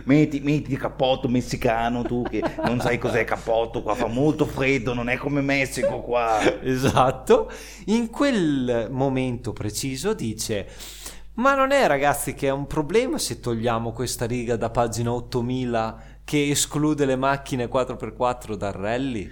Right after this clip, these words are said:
Speaker 1: Ragazzi, ho vi-, ho visto, c'è questo posto, eh, che fanno praticamente donine tutte nude. <laughs> Eh, andiamo, andiamo, andiamo.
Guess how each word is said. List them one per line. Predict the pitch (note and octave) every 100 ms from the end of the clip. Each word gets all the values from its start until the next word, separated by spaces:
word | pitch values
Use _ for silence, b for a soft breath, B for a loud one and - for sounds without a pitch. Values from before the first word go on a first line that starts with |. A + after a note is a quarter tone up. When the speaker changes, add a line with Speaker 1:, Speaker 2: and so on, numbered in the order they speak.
| -
Speaker 1:
Ragazzi, | - - C#3 C3+ A#2+ -
ho | A2+
vi-, | G#2+ B2+
ho | A2+
visto, | B2 A#2 G#2+
c'è | - G#2+
questo | G#2 G#2 G#2+
posto, | F2 G2 G2 - G#2+ G#2+ -
eh, | G#2+ F#2
che | G#2
fanno | - G#2+ G2+ G#2 G2
praticamente | - - - - F#2+ G2+ G2
donine | F2+ A2+ C3+ F3+ F#3
tutte | - D#4 D4+
nude. | G3 F#3+ E3+ D3 C#3
<laughs> | C#3+ - C3 - C3 A#2+ B2+ A#2+ C3+
Eh, | E3 C#3
andiamo, | A#2+ A#2 C3+ B2+ A2+
andiamo, | A2+ G#2+
andiamo. | A2 G2